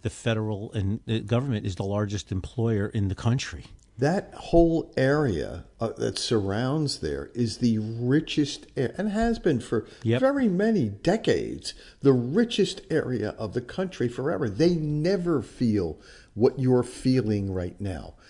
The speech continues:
Speaker 2: They don't fe-, they don't feel, uh, what it's like to, uh, when gas prices go up, when the price of bacon triples. They don't, they don't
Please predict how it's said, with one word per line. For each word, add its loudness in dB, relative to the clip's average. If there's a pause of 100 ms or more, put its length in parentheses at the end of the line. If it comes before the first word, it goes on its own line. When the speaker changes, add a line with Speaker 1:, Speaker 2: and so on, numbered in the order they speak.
(200)
Speaker 2:
They 8
don't 0
fe-, 0
they 2
don't -4
feel, 2 (320)
uh, 2
what 4
it's -2
like 0
to, 2
uh, -4 (100)
when 0
gas -4
prices -2
go 0
up, -10 (280)
when 4
the 4
price 0
of -4
bacon 2
triples. -4 (240)
They 8
don't, 4
they 4
don't 0